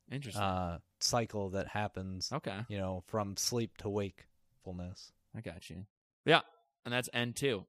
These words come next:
Speaker 1: And then afterwards, we get into N three, or the slow wave sleep, S W S, delta sleep, deep sleep, whatever you wanna call it.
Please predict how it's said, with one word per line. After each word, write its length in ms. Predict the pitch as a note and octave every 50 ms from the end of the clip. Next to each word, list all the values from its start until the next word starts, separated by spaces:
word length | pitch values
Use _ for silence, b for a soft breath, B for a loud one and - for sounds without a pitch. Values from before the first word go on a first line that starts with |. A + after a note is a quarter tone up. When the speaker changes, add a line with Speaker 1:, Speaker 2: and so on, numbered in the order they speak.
| _ -
Speaker 1:
And 120 | A#2 B2
then 160 | B2+ B2 A#2+ - -
afterwards, 760 | C#3+ D#3 F3 G3+ F#3+ - F3+ D#3 C3 B2+ A#2+ A#2+ A2 A2
we 120 | A2 A#2+ A2
get 260 | A2+ A#2 A#2 A2+ -
into 920 | A2+ A2+ A2 A2 G#2+ G2+ - - - A2 G#2+ G#2 G#2 G2+ G2+ G2 G2 G2 - -
N 260 | A#2 B2 B2+ B2+ C3 B2 - -
three, 440 | C3 B2 C3 C#3 C#3 C#3 C#3+ C#3+
or 220 | - - A2 A2 G#2+
the 120 | F#2 G#2
slow 580 | G2+ - - - D3 D3 D3+ D3+ D#3+ D#3 D3 C#3
wave 360 | B2 A#2+ A2+ G#2+ G#2+ G#2 G2+
sleep, 460 | - - - G#2+ G#2+ G#2+ G#2+ G#2+ - -
S 180 | A2 A2+ A2+ -
W 320 | - A#2 G#2+ G#2 G#2 G#2+ G#2+
S, 260 | A2 G#2+ G#2+ - - -
delta 320 | - A#2+ A#2 A#2 - A#2+ A2
sleep, 420 | - - A#2+ A#2 A2+ G2+ D3 -
deep 240 | A2+ A#2 A2+ G2+ -
sleep, 300 | - A#2 A2+ A2 - -
whatever 240 | A2 A#2 A#2 A2 A2
you 80 | G#2+
wanna 160 | G#2+ G#2 G#2
call 240 | - - G2+ G#2 G#2
it. 100 | G#2 -